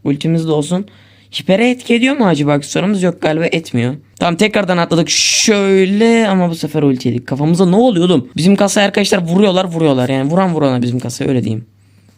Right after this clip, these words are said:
Şöyle ben de dislike atayım o öyle pin attıysa madem. Ya sizin oynayacağınız oyuna tüküreyim ben ama ya. Bizim, bizim takım çok kötü. Evet, Edgar kötü bir karakter olabilir ama ben şu an gerçekten takım arkadaşlarımdan daha iyi oynuyorum yani.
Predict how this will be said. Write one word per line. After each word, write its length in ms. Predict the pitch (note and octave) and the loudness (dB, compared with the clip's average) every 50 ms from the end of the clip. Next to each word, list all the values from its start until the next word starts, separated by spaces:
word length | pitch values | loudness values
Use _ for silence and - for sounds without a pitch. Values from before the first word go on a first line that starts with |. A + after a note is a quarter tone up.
| _ _ _ _ _ _ - - - | _ _ _ _ _ _ -20 -20 -10
Şöyle 260 | - - D3 D3 D3 | -4 -2 0 0 0
ben 120 | D#3+ D#3+ | 0 0
de 80 | E3 E3 | 0 -2
dislike 320 | D3+ C#3+ - F3 E3+ - | -2 -2 -4 -2 -2 -2
atayım 200 | D3+ D3+ D#3 D3+ | -2 -2 0 0
o 120 | D3 C#3+ C#3+ | 2 2 2
öyle 140 | C#3+ C#3+ C#3 | 2 2 0
pin 120 | - D3 | 0 0
attıysa 360 | C#3+ C3+ C3 - C3+ C3 C#3+ | -2 0 0 0 0 0 0
madem. 320 | C#3 C3+ C3+ C3+ F3 G#3 G#3 - - - - - - - - - - - - - - - - - - - _ _ _ _ _ _ _ _ _ - - | 0 0 2 0 0 -2 -4 -6 -10 -10 -10 -10 -10 -10 -10 -10 -10 -10 -10 -12 -12 -14 -14 -16 -16 -18 _ _ _ _ _ _ _ _ _ -6 -2
Ya 180 | F#3 D#3+ C#3 C3 | -2 0 -2 -2
sizin 260 | B2+ - E3+ E3 E3+ | -2 -2 0 0 2
oynayacağınız 440 | D#3+ D#3+ E3 D3 E3 D#3+ D#3+ D3 D3 | 2 0 0 0 0 0 0 2 0
oyuna 180 | D3 D3+ D3+ | 0 0 0
tüküreyim 400 | D3+ - - - B2 A#2+ A#2 A2+ | -2 -4 -4 -2 0 0 0 0
ben 80 | A2+ A2 | 0 0
ama 160 | A2 A2 G#2+ | 0 -2 -2
ya. 260 | A2 G#2+ G#2+ A2 A2 A#2 - _ | -2 -2 -2 -4 -6 -8 -10 _
Bizim, 360 | B3 D#3 D#3 D#3+ E3+ - - F3 | -6 -4 -4 -4 -4 -4 -2 0
bizim 220 | F3+ F3+ F3+ F3 | 0 2 2 2
takım 240 | F#3 F3 - F3 E3 | 2 2 2 2 2
çok 180 | E3 C#3+ B2+ | 0 0 0
kötü. 260 | - A#2 A2 A2+ A#2 A#2+ - _ - | -2 -2 -2 -2 -4 -6 -8 _ -4
Evet, 280 | C3+ C#3+ F3 G3 G3 - | -2 0 0 0 -2 -2
Edgar 460 | - D#3 D3 D3 E3 F#3 G3 G3+ F#3+ | -4 -4 -2 -2 -2 -2 -2 -2 0
kötü 260 | - G3+ F#3 F3 G#3 F#3+ | 0 0 0 0 0 -2
bir 80 | G3+ | 0
karakter 460 | - G#3 G#3+ A3 G#3+ G#3 - - A3+ | 0 0 0 0 -2 -2 -2 -2 -2
olabilir 420 | G#3 - - G#3 G#3+ G#3 A#3 A#3+ A3+ | 0 0 0 0 0 2 2 2 2
ama 220 | G#3 G3+ A#3 G#3+ | 2 0 0 2
ben 140 | G3+ G3+ G#3+ | 2 2 0
şu 220 | G#3 G#3 - A#3 | 0 -2 -2 0
an 100 | A#3 A#3+ | 2 2
gerçekten 500 | G#3+ G#3+ G#3+ G#3 - A#3+ A#3 - B3+ B3+ | 2 0 0 -2 -2 -4 -2 0 0 0
takım 280 | A#3+ - F#3 E3 F#3+ G#3 | 0 0 0 2 2 2
arkadaşlarımdan 680 | A3+ A3+ A3+ A3+ G#3 G3 - G3+ G#3 A3 B3 C4 A3+ E3+ | 2 2 0 0 0 0 0 0 0 2 2 2 2 2
daha 240 | F3 F#3 G3 F#3+ F3 | 2 0 0 0 0
iyi 60 | D#3 | 2
oynuyorum 480 | C#3+ C#3 C3 C3 B2+ B2+ B2 A#2+ B2 B2 | 2 2 2 2 2 2 2 2 0 0
yani. 320 | A#2 A#2 A#2 A#2 A#2 A#2 | 0 0 -2 -2 -2 -4